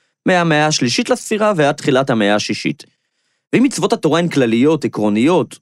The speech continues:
לא תמיד מתייחסות לכל מצב ספציפי שמתרחש בחיים היומיומיים, חז"ל הם אלו שביקשו לרדת לפרטים, ולהבין מה נדרשים לעשות במצב כזה או אחר,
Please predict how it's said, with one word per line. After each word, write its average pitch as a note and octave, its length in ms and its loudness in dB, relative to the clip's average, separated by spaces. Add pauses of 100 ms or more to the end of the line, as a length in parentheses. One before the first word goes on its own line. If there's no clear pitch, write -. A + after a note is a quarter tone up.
(200)
לא F#3 60 2
תמיד G3 260 2
מתייחסות C3+ 520 0
לכל C#3 240 2
מצב C3+ 280 0
ספציפי C3+ 720 -4
שמתרחש A#2 600 -2
בחיים B2 380 0
היומיומיים, C3+ 720 2 (480)
חז"ל A3+ 380 0
הם F#3 120 0
אלו A#3 200 2
שביקשו G3+ 420 0
לרדת C4 320 2
לפרטים, A2 440 -2 (300)
ולהבין B2 480 0
מה F3 120 2
נדרשים G3 480 -2
לעשות E3 340 0
במצב C3 380 0
כזה C3+ 320 -2
או C3+ 140 2
אחר, G#2+ 320 -2